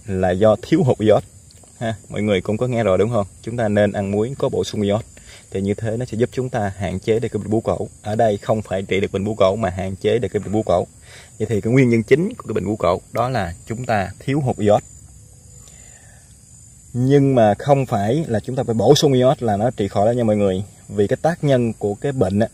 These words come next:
thì liên quan đến cái hệ thần kinh của chúng ta ha. Tác nhân của bệnh bú cổ á, thì nó liên quan đến hệ thần kinh của chúng ta. Và nó không, à, và khi là không nhận đủ cái lượng iốt,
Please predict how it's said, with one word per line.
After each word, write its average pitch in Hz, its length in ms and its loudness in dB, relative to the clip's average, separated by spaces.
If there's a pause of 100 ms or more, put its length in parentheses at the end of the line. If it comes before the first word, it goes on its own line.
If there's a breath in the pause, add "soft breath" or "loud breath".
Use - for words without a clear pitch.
(100)
thì 101 120 -8
liên 117 340 0
quan 110 280 4
đến 117 180 4
cái 143 80 0
hệ 104 120 2
thần 92 140 -2
kinh 104 140 0
của - 60 -4
chúng 120 120 -2
ta 110 120 2 (340)
ha. 113 120 -6 (120)
Tác 135 160 -6
nhân 123 140 -2
của 113 80 -2
bệnh 95 120 2
bú 107 100 0
cổ 87 240 -2
á, - 140 -6
thì 92 100 -8
nó 98 80 0
liên 110 220 0
quan 101 140 4
đến 107 100 -2
hệ 104 100 -4
thần 92 100 -6
kinh 101 160 -2
của 101 60 -8
chúng 110 100 -6
ta. 104 140 2 (920 loud breath)
Và 98 340 2
nó 110 320 0
không, 147 420 0 (680)
à, 92 480 -6 (760 loud breath)
và 104 140 2
khi 127 280 0
là 107 120 2
không 139 480 0
nhận 101 340 0
đủ 98 220 4 (520)
cái 147 120 -4
lượng 95 260 2
iốt, 117 320 2